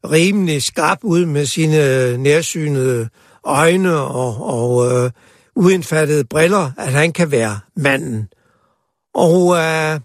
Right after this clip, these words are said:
det viser sig, at han også klarer sig rimelig godt, øh, på, øh, skolen, og han kommer også igennem de fysiske prøver,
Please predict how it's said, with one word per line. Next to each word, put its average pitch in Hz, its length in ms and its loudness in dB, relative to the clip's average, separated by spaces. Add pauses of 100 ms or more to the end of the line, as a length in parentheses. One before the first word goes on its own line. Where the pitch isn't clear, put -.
(460)
det 202 120 0
viser 175 320 -4
sig, 147 60 0
at 135 60 2
han 139 120 0
også 147 180 0
klarer 139 260 -2
sig 147 160 -6
rimelig 160 340 0
godt, - 400 -6
øh, 170 380 2
på, 160 400 2
øh, 143 260 0
skolen, 180 720 0 (480)
og 151 100 -2
han 156 140 2
kommer 151 260 2
også 160 260 2
igennem 147 580 -2 (340)
de 160 120 0
fysiske 175 640 0
prøver, 170 500 2